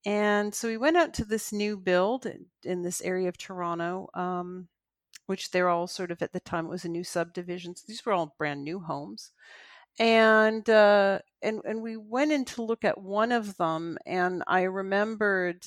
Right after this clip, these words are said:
like, being really excited. It was much bigger than the house we had been living in. And there was one room, and in the room there was, like, skylights. And I thought,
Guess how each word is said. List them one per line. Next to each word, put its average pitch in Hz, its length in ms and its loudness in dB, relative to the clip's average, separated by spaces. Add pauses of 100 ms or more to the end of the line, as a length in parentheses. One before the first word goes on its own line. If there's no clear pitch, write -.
like, 175 260 -2
being 175 160 -4
really 170 260 -2
excited. 190 560 -2
It 165 140 -4
was 165 280 -10
much 170 280 -8
bigger 175 220 -4
than 165 140 -8
the 156 60 -8
house 165 300 -6
we 180 60 -6
had 165 120 -8
been 165 160 -10
living 165 300 -6
in. 156 200 -8 (580)
And 190 480 4 (140)
there 196 120 4
was 185 220 0
one 180 240 0
room, 214 580 0
and 185 260 0 (360)
in 220 200 2
the 214 120 0
room 208 400 -2
there 190 120 2
was, 185 180 -2
like, 170 160 -2
skylights. 170 840 2
And 175 160 -4
I 160 100 -2
thought, 170 400 0